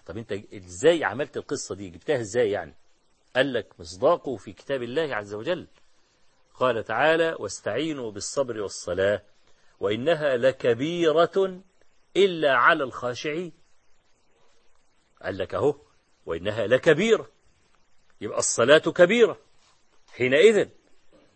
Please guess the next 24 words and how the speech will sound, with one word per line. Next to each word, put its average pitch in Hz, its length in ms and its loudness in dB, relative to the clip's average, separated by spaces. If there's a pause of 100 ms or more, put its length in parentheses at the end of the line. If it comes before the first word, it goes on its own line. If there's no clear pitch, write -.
ليه؟ 180 220 6
لأنه 135 380 0
لا 165 160 6
يستطيع 131 420 -2
أن 123 80 -2
يفعلها 139 500 0 (380)
إلا 139 320 -2
إنسان 120 360 -4
خاشع. 220 440 4 (800)
فيبقى 127 340 0
شفاعتي 135 720 4 (440)
لأهل 180 400 6
الكبائر 151 540 2
من 131 100 -6
أمتي 143 420 -2 (500)
يعني 156 360 6
شفاعتي 139 600 0
لأهل 139 340 0
كبائر 151 580 4
الطاعات 120 720 2 (480)
وليس 131 320 0
لأهل 127 360 -2
كبائر 113 340 -4
الذنوب. 92 340 -12